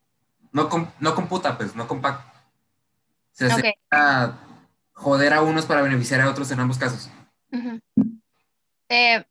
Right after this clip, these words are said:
Speaker 2: creo que hay muchos temas en los que podemos ser completamente neutrales.
Speaker 1: Ah, sí, claro. Pero no es de a huevo decir que por ser neutral te digan tibio, y ha pasado un chingo de veces.
Speaker 2: That's, sí, that's kinda true.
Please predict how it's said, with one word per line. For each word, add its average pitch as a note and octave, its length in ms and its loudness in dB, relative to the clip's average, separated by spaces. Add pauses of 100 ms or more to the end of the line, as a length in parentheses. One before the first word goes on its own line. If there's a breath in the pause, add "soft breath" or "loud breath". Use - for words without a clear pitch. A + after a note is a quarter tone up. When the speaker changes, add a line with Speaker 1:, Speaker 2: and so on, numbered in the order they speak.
Speaker 2:
creo C#4 240 0
que F#4+ 240 -4 (160)
hay B3 140 -2
muchos D#4 340 -6
temas D4 260 -2
en D#4+ 60 -4
los - 100 -6
que - 100 -8
podemos A3 500 -4
ser C4+ 180 -6
completamente B3+ 540 -4
neutrales. G#3+ 680 -6
Speaker 1:
Ah, E3+ 240 2
sí, D3+ 420 -6
claro. C3 440 2 (880)
Pero D3 260 4
no C3 300 4
es C3+ 100 2
de D3 60 4
a D3+ 60 2
huevo D3 300 2
decir C3 320 -2 (360)
que C3+ 160 -2
por B2 220 -2
ser B2 200 -2
neutral C3 400 0
te C3 60 -2
digan B2 340 0
tibio, B2+ 420 -2
y F#2+ 280 -6
ha F#2+ 120 -8
pasado A#2+ 340 -6
un A#2 100 -6
chingo A2 360 -6
de F#2+ 60 -4
veces. C#3 380 -4 (1120)
Speaker 2:
That's, - 520 0 (320)
sí, B3+ 340 -4
that's A#3 220 0
kinda A#3+ 180 -2
true. F#3 220 -10